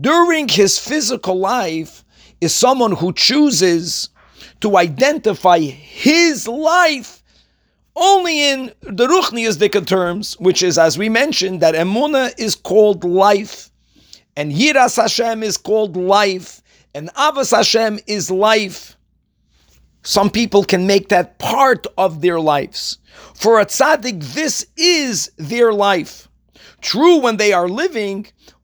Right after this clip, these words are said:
their life is embodied in a guf. But the body, the flesh, Bechlal does not define them. It is only these qualities that define the who they are.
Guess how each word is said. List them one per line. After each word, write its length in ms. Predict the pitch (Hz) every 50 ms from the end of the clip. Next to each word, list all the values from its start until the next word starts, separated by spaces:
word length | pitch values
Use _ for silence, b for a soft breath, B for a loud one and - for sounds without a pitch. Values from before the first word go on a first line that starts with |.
| -
their 340 | 160 139 165 269 294 302 285
life 480 | 254 233 233 247 277 269 262 - - - -
is 180 | 214 202 143 190
embodied 840 | 190 185 165 135 127 165 240 302 349 294 247 220 214 202 160 - -
in 120 | 208 214
a 120 | 214 226 254
guf. 500 | 262 339 359 320 247 - - - - _ _ _ _ _ _ _ _ _ B B B B B B
But 200 | - - 190 -
the 80 | 208 202
body, 420 | 165 160 240 302 320 294 262 240
the 140 | 190 180 185
flesh, 500 | - - - 202 247 302 302 262 - -
Bechlal 720 | 139 165 202 - - - - 302 339 370 370 370 359 330 247
does 220 | 311 294 - -
not 200 | 294 302 302 -
define 500 | 269 262 - - 277 285 302 302 285 226
them. 180 | 151 - - _ _ _ _ _ _ _ _ _ _ B B B B B B
It 140 | - 208 233
is 220 | 233 220 180 196 - -
only 340 | 269 294 311 294 285 262
these 240 | 220 226 233 - -
qualities 800 | - - - - 294 339 349 311 277 262 208 - 220 226 214 170 139
that 240 | 196 190 190 -
define 640 | - 190 - - - 214 226 233 226 214 196 180 -
the 220 | - 165 165 143
who 480 | - - - 220 262 262 254 240 240 240
they 300 | 202 202 202 196 185 175
are. 420 | - 160 156 151 160 170 202 -